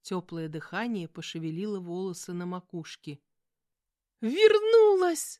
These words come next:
радостно проговорила и обняла Миралда. «Вернулась!» Огонёк легко зажёгся на ладони, озарив светом сырые земляные стены и нарисованные на них ярко-красные буквы, светящиеся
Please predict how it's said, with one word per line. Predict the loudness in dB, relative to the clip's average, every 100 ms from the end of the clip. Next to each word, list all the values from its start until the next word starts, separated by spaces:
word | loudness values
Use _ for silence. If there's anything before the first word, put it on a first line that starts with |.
| _
радостно | 0 2 2 -2 -4 -4
проговорила | -4 -4 -4 -2 0 0
и | 0
обняла | -2 -2 -2 -2 0
Миралда. | 0 -2 -2 -6 -8 -12 -16 _
«Вернулась!» | -6 6 6 6 4 6 8 6 4 0 -2 -6 -16 -10
Огонёк | -6 -4 -2 -2 -4 -4
легко | -4 -6 _ -6 -2
зажёгся | -4 -4 -6 -8 -8
на | -6 -4
ладони, | -6 -6 -6 -6 -10 _ _
озарив | -6 -4 -4 -4
светом | -8 -10 -4 -4 -6 -10
сырые | -6 -4 -4 -4 -6
земляные | -8 -8 -6 -6 -8 -10
стены | -12 -8 -8 -8 -12 _ -12
и | -8
нарисованные | -6 -6 -8 -6 -4 -4 -6 -8
на | -8 -8
них | -10 -12
ярко-красные | -12 -8 -8 -8 -12 -8 -8 -8 -10 -10
буквы, | -10 -10 -12 -8 -10 -10
светящиеся | -12 -12 -10 -8 -8 -8 -10 -12 -12